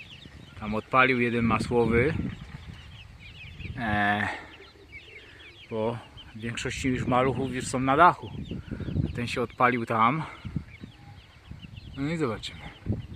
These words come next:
Troszeczkę, y, wypuściłem je. O, tutaj jeden z Anglików siądzie. A to masłowe to też. U,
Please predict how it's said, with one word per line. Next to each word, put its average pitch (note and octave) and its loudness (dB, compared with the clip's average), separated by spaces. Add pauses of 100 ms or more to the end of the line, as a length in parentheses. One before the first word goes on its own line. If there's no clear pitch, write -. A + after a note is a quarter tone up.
(760)
Troszeczkę, C3+ -2 (1400)
y, B2+ -2
wypuściłem C#3+ 0
je. D3 -6
O, B2 -12
tutaj - -4
jeden A#2 -2 (200)
z - -14
Anglików A#2 -6 (1400)
siądzie. G#2+ -6 (2500)
A G#2 -14
to B2+ -2 (2000)
masłowe B2+ -4
to B2 -10
też. A#2 -8 (1500)
U, D3 -6